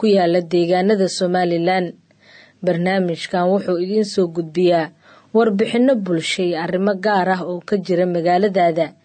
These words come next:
iyo meel ka baxsanba. Anigoo ah Shukri Caabi Cabdi ayaa barnaamijkan idinkaga soo jeedinaya magaalada Muqdisho. Qodobada aan ku soo qaadan doono toddobaadkanna waxaa ka mid ah koox dumar aqoon-yahano ah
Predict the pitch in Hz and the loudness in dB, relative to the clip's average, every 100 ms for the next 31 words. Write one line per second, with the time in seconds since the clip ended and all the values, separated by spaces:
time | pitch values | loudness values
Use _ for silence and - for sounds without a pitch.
0 | - - - 208 208 226 269 269 190 170 | -20 -20 -2 2 2 2 2 0 -4 -4
1 | - - 190 175 165 - _ _ _ _ | -6 -4 -2 -2 -4 -6 _ _ _ _
2 | _ _ - 185 196 175 165 185 175 - | _ _ -4 2 2 4 2 0 -4 -2
3 | 202 190 170 196 190 165 160 165 190 - | 0 0 0 0 0 -2 -2 -2 -2 -2
4 | 185 202 214 175 175 180 214 196 175 - | 0 2 2 0 -2 0 0 0 -4 -4
5 | 180 175 180 170 196 202 202 185 170 - | -4 -4 -6 -6 -4 -4 -2 -4 -2 0
6 | 180 196 202 170 160 - - - - _ | 2 2 2 2 0 -4 -20 -20 -20 _
7 | 208 208 233 277 214 175 165 165 165 - | 2 2 4 2 0 -2 -6 -10 -10 -6
8 | 185 - - 170 170 170 196 170 175 165 | -6 -6 -10 -4 -2 0 0 -2 -6 -8
9 | 208 - 170 - 175 175 202 190 170 175 | -6 -2 -2 -2 0 2 2 0 0 -2
10 | 180 175 190 214 202 202 196 202 185 196 | -6 -4 0 2 0 -2 -2 0 2 0
11 | 190 175 - 208 190 170 147 - _ _ | 0 -4 -2 0 0 -2 -4 -12 _ _
12 | - - _ - 254 254 208 220 208 - | -20 -20 _ -2 -2 0 0 2 2 0
13 | 175 - 190 180 175 175 196 208 180 | -4 0 0 2 0 0 0 0 -4